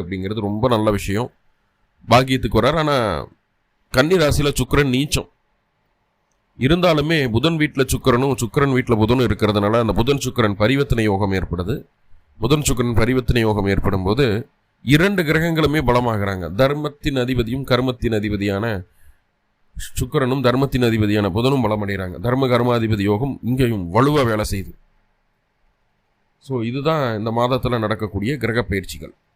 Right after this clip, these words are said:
So, இதனால என்னென்ன நடக்க காத்திருக்கு அப்படிங்கிறத one by one-ஆ நம்ம பார்க்கலாம். ஃபர்ஸ்ட் சூரியன். சூரியன் அஷ்டமாதிபதியாகி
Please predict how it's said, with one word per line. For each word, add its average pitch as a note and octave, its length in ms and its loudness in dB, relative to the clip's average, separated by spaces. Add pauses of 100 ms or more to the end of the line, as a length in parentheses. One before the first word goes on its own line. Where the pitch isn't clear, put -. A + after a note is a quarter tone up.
(600)
So, - 140 -18
இதனால B2 320 -2
என்னென்ன C3 300 0
நடக்க A#2+ 200 -4 (120)
காத்திருக்கு A2 440 -2 (160)
அப்படிங்கிறத G#2 560 -4
one A#2 140 -2
by A#2+ 160 0
one-ஆ A2+ 200 -2
நம்ம G2+ 220 -2
பார்க்கலாம். G#2+ 380 -2 (440)
ஃபர்ஸ்ட் - 260 0 (100)
சூரியன். B2+ 360 0 (2000)
சூரியன் F#3 500 2 (320)
அஷ்டமாதிபதியாகி C#3+ 880 2